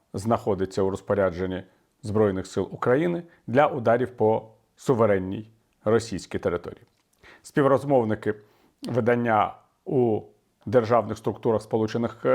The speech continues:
Штатів підкреслюють, що перегляд, е, цього рішення є фактично неминучим.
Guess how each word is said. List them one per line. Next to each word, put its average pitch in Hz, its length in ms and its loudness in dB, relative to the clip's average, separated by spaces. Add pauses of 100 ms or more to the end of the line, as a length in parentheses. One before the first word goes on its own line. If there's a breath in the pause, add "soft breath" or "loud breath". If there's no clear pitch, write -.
Штатів 170 680 0
підкреслюють, 147 680 0
що 131 440 2 (100)
перегляд, 123 640 2 (220)
е, 107 200 4 (300 loud breath)
цього 135 260 2
рішення 170 340 0 (260 loud breath)
є 147 280 4 (120)
фактично 139 720 0
неминучим. 143 720 0